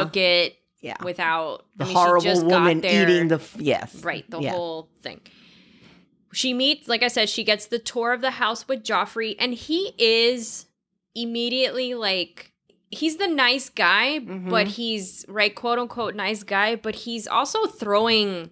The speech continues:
Speaker 1: stabs at her.
Speaker 2: Yes.
Speaker 1: He's insisting on helping her with her bags.
Speaker 2: Right.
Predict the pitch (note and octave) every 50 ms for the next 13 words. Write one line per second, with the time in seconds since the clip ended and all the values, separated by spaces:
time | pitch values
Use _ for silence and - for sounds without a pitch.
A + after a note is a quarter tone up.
0 | _ _ - - - - - - F#3 F3+ F#3+ F#3+ F3 F3+ E3+ C3 E3+ E3 F3 F3
1 | - - F#3 A#3+ D4 D4+ C#4+ C4 A3+ B3+ C4+ A#3+ - - - - - F4 F4 -
2 | - F4 E4+ D#4 D4+ C#4+ C#4 C4 A#3 A#3 A#3 A3+ - A#3 A3+ A3 A3+ G#3 G#3 G#3
3 | A3 A3 - A3 G#3+ F#3 F#3 D#3+ C#3+ G2+ A2+ E3 - F3 F3 E3+ D3 B2+ - -
4 | _